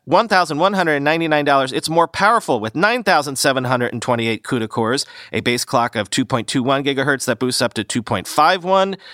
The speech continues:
seven hundred and eighty tensor T flops, a hundred thirteen R T T flops, and forty-nine shader T flops of power. The twelve gigabyte R T X forty eighty model will require a seven hundred watt power supply, with the sixteen gigabyte model needing at least seven hundred fifty watts.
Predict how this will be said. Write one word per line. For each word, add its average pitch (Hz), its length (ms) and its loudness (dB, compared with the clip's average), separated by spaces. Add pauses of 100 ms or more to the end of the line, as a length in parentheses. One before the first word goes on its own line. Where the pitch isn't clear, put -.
(220)
seven 214 400 2
hundred 180 240 2
and 151 140 0
eighty 139 220 -2
tensor 131 320 -2
T 120 180 -4
flops, 101 380 -2
a 120 60 -2
hundred 214 320 0
thirteen 156 380 -2
R 131 180 2
T 208 320 -2
T 180 220 -4
flops, 151 420 2
and 143 220 0
forty-nine 127 560 -2
shader 180 440 0
T 165 140 -2
flops 147 300 0
of 139 80 -10
power. 160 400 2 (320)
The 107 100 -4
twelve 127 300 0
gigabyte 117 360 -2
R 120 140 0
T 127 100 -4
X - 220 -2
forty 104 240 -4
eighty 127 180 -2
model 123 240 0
will 117 120 -2
require 117 340 0
a 104 140 -2
seven 151 260 2
hundred 143 220 -2
watt 135 200 0
power 165 220 2
supply, 151 460 2 (320)
with 143 180 -2
the 139 140 0
sixteen 185 480 0
gigabyte 151 320 0
model 143 240 2
needing 139 300 -4
at - 140 0
least 120 220 -2
seven 110 200 0
hundred 107 260 -4
fifty 180 260 0
watts. 123 400 0